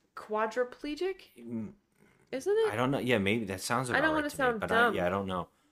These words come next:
Speaker 2: Um, if, if, if that had happened, if there was a sex scene like that, this would have been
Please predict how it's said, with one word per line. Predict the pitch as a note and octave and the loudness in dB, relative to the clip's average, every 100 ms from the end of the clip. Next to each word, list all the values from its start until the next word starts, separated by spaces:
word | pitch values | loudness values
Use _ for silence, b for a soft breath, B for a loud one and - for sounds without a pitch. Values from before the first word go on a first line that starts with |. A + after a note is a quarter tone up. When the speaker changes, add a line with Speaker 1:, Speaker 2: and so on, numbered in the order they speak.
| _ _ | _ _
Speaker 2:
Um, | A2 G2+ F2+ - _ _ _ - | 2 2 0 -10 _ _ _ -2
if, | A#2 G#2+ | -2 -2
if, | B2+ A#2 - _ _ _ _ A#2+ | -2 -4 -6 _ _ _ _ -4
if | G#2+ - _ _ A2 | -2 -4 _ _ -2
that | A2+ E3+ | 0 2
had | E3+ F3+ | 2 0
happened, | A2+ B2 A2+ C#2 - _ _ _ _ _ _ - | 4 2 2 -6 -12 _ _ _ _ _ _ -12
if | F#2+ | 0
there | G#2+ | 2
was | A2+ C3 D#3 | 2 2 0
a | |
sex | D3+ E3+ - | -2 -4 -4
scene | - D2+ | -6 -6
like | D2 - | -8 -8
that, | B1+ - _ _ _ _ _ _ _ | -10 -10 _ _ _ _ _ _ _
this | G#2+ B2 C3+ | -2 0 2
would | A#2 | 2
have | F#2 | 2
been | F#2 F2+ F2 | 0 -2 -4